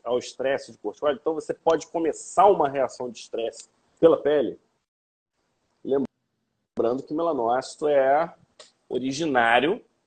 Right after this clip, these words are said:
da crista neural também. Eles são amiguinhos. Então, é, eu tô meio que fugindo inicialmente, mas mostrando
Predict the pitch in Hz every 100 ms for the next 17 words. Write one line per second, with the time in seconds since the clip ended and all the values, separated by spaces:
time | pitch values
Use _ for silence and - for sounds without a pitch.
0 | - - _ - _ _ _ _ - 123
1 | - 127 - 151 170 139 110 123 139 -
2 | - 147 104 104 98 82 _ _ _ -
3 | - 113 120 135 147 113 113 92 85 _
4 | - 90 92 117 127 131 _ _ _ _
5 | _ _ _ _ _ _ _ _ - 98
6 | 98 101 98 _ _ _ _ _ _ _
7 | - 104 110 147 160 151 135 - 135 -
8 | - 107 127 135 113 104 - 95 110 170
9 | 135 - 127 147 151 170 - - 156 175
10 | 180 180 123 92